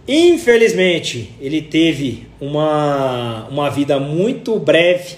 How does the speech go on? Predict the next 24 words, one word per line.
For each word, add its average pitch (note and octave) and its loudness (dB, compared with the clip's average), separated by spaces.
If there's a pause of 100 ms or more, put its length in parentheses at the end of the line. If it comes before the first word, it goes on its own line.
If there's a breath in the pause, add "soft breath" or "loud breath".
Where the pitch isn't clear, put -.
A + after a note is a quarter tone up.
(460 loud breath)
apenas G3+ 2
oitenta G3+ 2
e F3+ 4
oito E3 0
unidades D3 -4
foram C3+ -8
produzidas C#3+ -6
e F#3 -2
ele D3 0
saiu C#3+ -2
pra D#3 -2
dar, C3 -6 (400 loud breath)
é, C3+ 6
corpo C#3+ 2 (100)
ao C3 2
S B2+ -2
P C3+ 0
dois, A2+ -6
um A2+ -14
projeto A#2 -6
já A2+ -6
bem C3 -2
mais D3+ -2
elaborado C#3 0